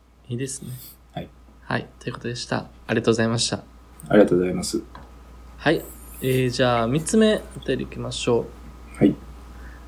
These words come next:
Speaker 1: えー、これも、七七さんですね。えー、本文。クリスマス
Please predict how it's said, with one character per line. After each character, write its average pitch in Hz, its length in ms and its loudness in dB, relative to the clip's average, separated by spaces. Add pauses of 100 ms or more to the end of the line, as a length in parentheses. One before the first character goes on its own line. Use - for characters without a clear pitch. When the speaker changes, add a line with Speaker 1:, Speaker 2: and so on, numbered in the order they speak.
(200)
Speaker 1:
え 127 1120 4
ー、 - 40 -12
こ 214 100 4
れ 208 60 8
も、 113 260 2
七 139 220 2
七 131 160 0
さ 143 140 2
ん 156 80 4
で 139 80 6
す 131 120 -2
ね。 113 300 2 (1300)
え 127 140 2
ー、 127 40 0
本 202 520 4
文。 120 360 2 (340)
ク - 100 4
リ 247 80 8
ス - 120 4
マ 247 140 8
ス - 320 2